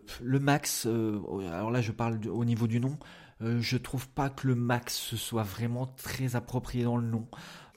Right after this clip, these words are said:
Euh, iPhone onze Pro j'aimais bien, mais le Max, euh, bah, c'est, c'est un nom qui me, qui me plaît pas plus que ça. Bon, après ça ne reste qu'un nom.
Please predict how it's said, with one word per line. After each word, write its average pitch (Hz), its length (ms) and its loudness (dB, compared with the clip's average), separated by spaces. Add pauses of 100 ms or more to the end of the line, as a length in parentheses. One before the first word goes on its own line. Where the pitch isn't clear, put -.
(480)
Euh, 131 160 -6
iPhone 175 420 4
onze 160 220 4
Pro 170 180 10
j'aimais 139 280 6
bien, 135 260 4 (280)
mais 101 300 -2
le 135 140 4
Max, 135 600 2
euh, 117 320 4 (260)
bah, 113 160 -2
c'est, 135 200 -4
c'est 127 200 -2
un 123 100 2
nom 147 160 2
qui 151 180 -4
me, 131 220 2 (480)
qui - 120 -6
me 127 220 0
plaît 127 380 2
pas 127 260 2
plus 131 340 0
que 120 120 2
ça. 104 220 -2 (340)
Bon, 85 80 -2
après 98 200 0
ça 117 160 -2
ne 104 100 -2
reste 120 280 -2
qu'un 110 120 0
nom. 127 180 -4